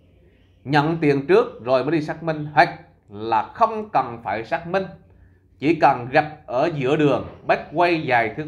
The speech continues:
phim, rồi sẽ nhận tiền Mạnh Thường Quân và trao tiền Mạnh Thường Quân cho những, à, đối tượng mà Lương Thiện đã được quay. Đó là một trong những cái mà tôi thấy nó nghịch lý.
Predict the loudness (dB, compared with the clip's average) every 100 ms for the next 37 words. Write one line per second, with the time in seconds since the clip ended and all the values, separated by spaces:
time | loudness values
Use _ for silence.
0 | -4 0 2 0 -14 _ _ _ _ _
1 | -8 -2 0 0 -2 -2 -2 -4 -8 -6
2 | -4 -4 -6 -8 -8 -8 -6 -6 -6 -8
3 | -2 0 0 0 -6 -8 -10 -12 -14 -14
4 | -12 -8 -8 -8 -10 -12 -12 -14 -12 -10
5 | -4 -2 -2 -2 -4 -10 -12 -10 -10 -12
6 | -14 -14 -10 -8 -8 -10 _ _ _ _
7 | _ _ _ _ _ -2 0 0 -6 -8
8 | -8 -8 -10 -4 -2 -2 -6 -8 -8 -10
9 | -10 -10 -10 -6 -6